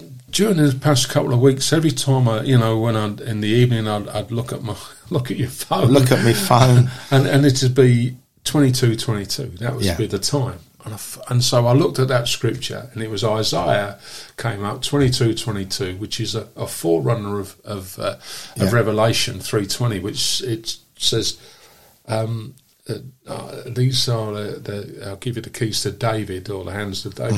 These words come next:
Speaker 2: Mm-hmm.
Speaker 1: and what, what he closes, no one will open, and what he
Speaker 2: Amen.
Speaker 1: opens, no one will shut." And, uh,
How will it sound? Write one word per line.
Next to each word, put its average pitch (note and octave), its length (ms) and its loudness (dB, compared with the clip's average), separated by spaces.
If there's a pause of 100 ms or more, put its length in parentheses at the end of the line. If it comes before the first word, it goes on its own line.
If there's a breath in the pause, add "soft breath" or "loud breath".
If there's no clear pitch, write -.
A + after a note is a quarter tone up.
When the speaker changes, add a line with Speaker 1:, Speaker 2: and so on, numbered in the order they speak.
Speaker 2:
Mm-hmm. G2 60 0
Speaker 1:
and G#2+ 200 -6
what, A2+ 240 -4
what A#2 200 0
he A#2 80 -6
closes, - 880 -2 (200)
no A2+ 140 2
one G2 180 -2
will G2 180 -4
open, G2+ 360 -8 (360)
and G2+ 100 -10
what G#2 100 -2
he G2 80 2
Speaker 2:
Amen. A#2 180 6
Speaker 1:
opens, F#2 440 -10 (120)
no G2+ 200 -6
one F2+ 160 -8
will F#2 140 -12
shut." - 360 -8 (1040 loud breath)
And, A#2+ 320 2 (220)
uh, - 120 -10